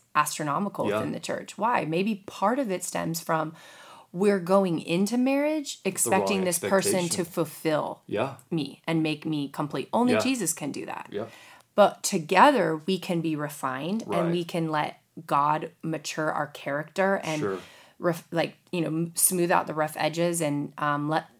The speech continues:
Speaker 1: let each other be a mirror for the things that we gotta grow in. And then we get to together,
Speaker 2: Yeah.
Speaker 1: we get to build his kingdom and demonstrate the beauty of the gospel.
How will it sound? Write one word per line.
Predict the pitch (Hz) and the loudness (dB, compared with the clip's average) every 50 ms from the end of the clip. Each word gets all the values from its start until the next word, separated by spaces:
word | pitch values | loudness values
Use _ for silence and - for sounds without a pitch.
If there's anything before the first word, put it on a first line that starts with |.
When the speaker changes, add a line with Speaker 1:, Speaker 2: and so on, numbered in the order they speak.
| _ - | _ -4
Speaker 1:
let | 170 170 165 156 | -2 0 0 0
each | 160 165 - - | 0 -2 -4 -4
other | 156 156 151 | -4 -4 -4
be | 151 170 165 156 | -2 -2 0 0
a | 147 | 0
mirror | 147 147 147 147 151 160 170 | 0 -2 -2 -2 -2 -2 -4
for | 165 - 160 | -4 -6 -8
the | 151 156 | -8 -8
things | 151 - - 156 156 156 | -8 -6 -4 -4 -2 -2
that | 160 - | -4 -4
we | 143 143 | -6 -6
gotta | 139 147 143 143 | -4 -4 -4 -6
grow | - - 135 131 139 151 | -6 -8 -8 -6 -2 -2
in. | 180 202 214 208 | 0 0 0 -2
And | - 170 165 165 156 147 | -2 -2 0 0 0 0
then | 160 160 160 165 165 170 170 175 - - _ _ _ _ _ - | 0 0 2 2 0 0 0 -2 -4 -8 _ _ _ _ _ -12
we | 175 151 147 160 190 208 220 214 | -10 -8 -2 0 2 2 2 2
get | 185 175 180 170 - | 2 2 2 0 0
to | - 180 | -2 -8
together, | 165 165 - 147 143 - 165 156 165 170 156 135 127 135 156 180 196 - | -8 -8 -10 -12 -6 -2 0 2 2 2 0 -2 -4 -4 -4 -6 -6 -6
Speaker 2:
Yeah. | 110 98 104 - - - - - _ - | -6 -6 -8 -8 -12 -20 -20 -14 _ -4
Speaker 1:
we | 180 175 | -2 0
get | 170 165 | 0 0
to | 160 | 0
build | 147 147 160 156 156 165 165 | -2 0 0 2 2 0 0
his | 165 170 147 - | -2 -4 -4 -4
kingdom | - - - 180 175 170 165 156 151 156 - | -6 -6 -4 -4 -2 0 0 0 0 -2 -4
and | - 160 151 | -4 -4 -2
demonstrate | 147 151 156 165 170 170 165 - - - 156 147 147 139 - | 0 0 0 0 0 -2 -2 -4 -4 -2 -2 -2 -4 -6 -6
the | - | -8
beauty | 151 151 - 156 156 151 165 160 | -8 -8 -6 -6 -4 -4 -2 -4
of | 151 147 | -4 -6
the | 147 131 | -6 -2
gospel. | - 139 147 165 160 - - - - - | 0 0 2 0 0 -4 -8 -6 -6 -6